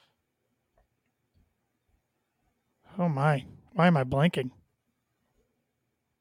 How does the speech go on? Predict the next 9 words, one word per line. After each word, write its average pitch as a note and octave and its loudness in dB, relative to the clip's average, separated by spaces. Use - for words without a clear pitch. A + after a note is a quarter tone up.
I A#2+ -4
don't E3 4
think F3 2
this E3+ 6
is D#3 4
right, F3+ 10
but C#3+ -4
Golden D#3 4
State? G3 4